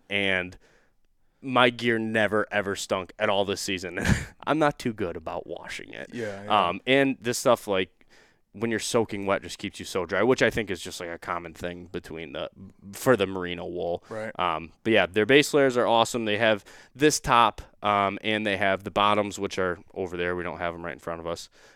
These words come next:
Speaker 1: But, uh, yeah, so those are the base layers that we were all wearing this season. I mean, we wore these, um, y-, we just posted that video of Corey and I, um, bow hunting in the Adirondacks. So we wore these all the way through fall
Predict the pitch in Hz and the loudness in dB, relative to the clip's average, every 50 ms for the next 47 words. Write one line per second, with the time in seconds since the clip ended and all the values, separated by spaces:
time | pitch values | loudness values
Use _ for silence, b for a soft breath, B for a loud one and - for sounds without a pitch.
0 | b b - 101 98 95 92 92 90 87 120 117 101 - - 117 131 151 165 196 | b b -4 -2 0 0 0 0 0 2 2 2 2 2 0 2 2 2 2 2
1 | 180 139 107 107 117 127 151 - - 123 107 104 104 98 104 98 82 101 117 117 | 0 0 4 4 2 2 2 0 0 0 0 0 0 0 0 0 0 0 0 0
2 | 104 85 - 85 101 104 104 101 101 104 104 104 107 104 104 104 92 - - 104 | 0 -2 0 0 2 2 2 4 2 0 0 0 -2 -2 -4 -4 -6 -4 -4 -4
3 | 104 98 104 104 104 - B B B B B - 113 113 107 98 104 127 131 131 | -4 -2 -2 -4 -4 -6 B B B B B -4 -4 -4 -4 -2 2 2 2 4
4 | 131 135 135 123 117 113 117 120 120 120 117 113 - - - - 98 95 92 90 | 6 6 6 6 6 4 2 2 2 2 2 -2 -4 -8 -4 -2 -2 0 0 -2
5 | 87 87 87 98 - - - - - - - - _ - - 120 113 117 113 107 | -4 -6 -10 -16 -20 -20 -14 -14 -14 -14 -14 -20 _ -12 -12 -8 -4 -4 -4 -2
6 | - 117 - - - 113 107 - 110 107 98 92 87 104 101 98 101 101 92 90 | -2 -4 -4 2 2 2 2 2 0 0 0 0 2 0 0 2 4 2 2 2
7 | - - - - 113 107 107 101 98 101 95 95 95 95 92 B B B B B | -2 -2 2 2 4 4 4 2 2 2 2 2 2 2 0 B B B B B
8 | B B - - 78 80 82 82 82 82 82 82 85 - 110 117 123 110 110 101 | B B -6 -4 -2 0 0 0 -2 -4 -6 -8 0 4 6 6 6 6 4 0
9 | 98 98 95 95 95 95 92 90 87 85 85 85 85 85 85 85 87 90 92 - | 0 0 -2 -2 -2 0 0 0 0 0 0 -2 -4 -4 -2 0 0 0 0 0
10 | - - - - _ _ - - - - 135 120 113 117 110 - 120 131 151 160 | -4 -6 -8 -8 _ _ -14 -8 0 2 4 6 6 4 4 2 2 2 2 4
11 | 156 160 147 131 120 131 131 127 110 104 - 101 117 120 117 113 110 104 98 - | 6 6 6 6 6 6 4 4 2 0 2 4 4 4 6 4 2 2 2 0
12 | - 120 117 107 104 98 B B B B B B - - - - - 117 123 127 | 0 2 2 4 2 0 B B B B B B -16 -14 -8 0 2 6 6 6
13 | 127 131 131 127 - | 8 6 6 4 2